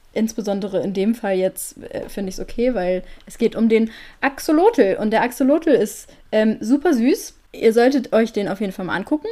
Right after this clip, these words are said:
ein paar Bilder von dem oder ein paar Videos. Der Axolotl ist nämlich super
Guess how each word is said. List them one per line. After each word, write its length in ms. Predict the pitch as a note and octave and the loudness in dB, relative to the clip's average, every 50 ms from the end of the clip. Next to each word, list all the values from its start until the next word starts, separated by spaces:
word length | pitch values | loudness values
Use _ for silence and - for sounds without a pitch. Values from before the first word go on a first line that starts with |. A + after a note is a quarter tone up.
| A4 F#4+ | -8 -8
ein 60 | D#4+ | -6
paar 320 | - G#3+ G3 F#3 F3+ F#3 | -4 -4 -2 -2 -2 -4
Bilder 340 | F#3+ - G#3 G#3+ A#3 A#3+ A#3 | -2 2 2 2 4 2 0
von 220 | A#3 - B3 A#3 | -4 -4 -6 -4
dem 200 | A3 A#3 A#3+ B3+ | -2 0 0 -2
oder 360 | A#3 G#3 G3+ F#3+ F#3+ F#3+ F#3 - | -2 -2 -4 -4 -4 -6 -6 -8
ein 240 | - - - G3 | -10 -10 -10 -10
paar 340 | - A3 F#3 F3+ F#3 F3+ F#3 | -10 -10 -10 -10 -10 -8 -8
Videos. 460 | G#3 G#3 A3+ B3 C#4 D#4+ G#4 G#4 - | -8 -6 -4 -2 -2 -2 -4 -6 -4
Der 160 | - A3+ G#3 - | -2 0 0 0
Axolotl 420 | A#3+ A#3+ - C#4 C4 C#4 D#4 E4 | -2 -2 0 2 4 4 4 4
ist 180 | D#4 D4 C#4+ - | 4 2 2 2
nämlich 340 | A#3 A#3+ A#3+ A#3+ A#3+ - - | 2 2 2 0 0 -4 -4
super 640 | G#3 A#3 C4 B3+ - C#4+ C#4 C#4 C#4 C#4 C4 A#3 | 0 0 0 2 2 2 4 4 2 2 0 -4